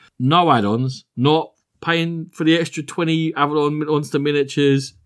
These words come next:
even though <laughs> you would. No extra expansions. I don't know how good the game is yet, just a base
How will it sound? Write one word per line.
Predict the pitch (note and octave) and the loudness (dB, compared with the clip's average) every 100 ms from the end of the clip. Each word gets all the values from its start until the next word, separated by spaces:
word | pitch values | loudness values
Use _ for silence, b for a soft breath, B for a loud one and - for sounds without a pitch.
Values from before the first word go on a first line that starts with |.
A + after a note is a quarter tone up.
| - | 0
even | D3 D#3 | 0 2
though | E3 | 0
<laughs> | |
you | E3 F3+ F3 | 2 2 2
would. | F3 F3 E3+ E3 - B B - | 2 0 0 -4 -14 B B -8
No | A#2+ C#3+ D#3+ F#3 | -2 0 2 0
extra | F3 F3+ D#3+ F3+ | 0 -2 -2 -6
expansions. | D#3 - D#3 D3 | -8 -2 -2 0
I | C#3 | -2
don't | D3+ D#3 | -2 -2
know | |
how | D3+ | -2
good | D3+ D3 | -2 -2
the | |
game | C#3+ C3+ B2+ | 0 0 0
is | A#2 | -2
yet, | A2+ A#2 | -4 -6
just | A#2 | -8
a | A2+ | -8
base | A2 - D3 D#3 D#3 - - | -8 -2 2 2 0 -12 -18